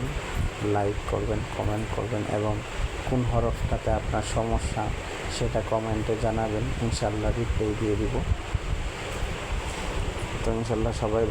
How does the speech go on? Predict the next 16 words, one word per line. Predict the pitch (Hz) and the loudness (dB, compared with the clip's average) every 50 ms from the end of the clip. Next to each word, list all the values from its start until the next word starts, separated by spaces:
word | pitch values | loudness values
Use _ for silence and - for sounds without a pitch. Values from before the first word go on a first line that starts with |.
| 107 | 2
ভালো | 113 104 107 110 104 - | 2 2 2 0 0 0
থাকবেন। | 117 110 110 107 110 113 113 - 117 - - - - - - - - - - - | 0 0 0 0 0 0 0 0 0 -4 -4 -6 -6 -4 -2 -2 -2 0 0 0
প্রতিদিন | 123 120 117 127 120 117 120 113 | 0 2 2 2 2 2 2 2
মিনিমাম | 113 117 113 113 113 117 120 120 120 120 113 110 110 110 117 151 175 147 - | 2 2 2 2 2 2 2 2 2 2 2 2 0 0 0 -2 -2 0 0
একটা | 101 104 - 107 104 | 0 0 0 0 0
হরফ | 107 107 95 104 98 - - - - - - - - - - - - - - | 2 0 0 0 0 0 -2 -4 -4 -4 -4 -4 -4 -6 -6 -6 -4 -4 -2
সুন্দরভাবে | - 117 113 113 120 113 110 113 110 110 113 117 120 139 165 - - 127 107 | 0 0 0 2 0 0 0 0 0 0 2 2 0 0 -2 -2 -2 0 0
লেখার | 113 113 104 - 117 107 120 - | 2 2 2 0 0 0 0 0
জন্য | 123 113 113 113 113 117 123 127 | 0 0 0 0 -2 -2 0 0
বিশ | 127 123 120 - - - | 2 2 2 0 -2 -2
থেকে | - 117 113 113 - - | -2 0 0 0 0 -2
পঁচিশ | 127 123 - 127 123 - - - | -4 -2 0 2 2 2 2 4
বার | 120 113 110 | 2 2 2
অবশ্যই | 107 104 110 107 - - - 110 107 | 2 0 -2 -2 -2 -2 0 0 2
লেখা | 101 101 104 - - 110 | 2 0 0 0 0 0
উচিত। | - 107 - - - - | 0 0 -2 -2 -2 -2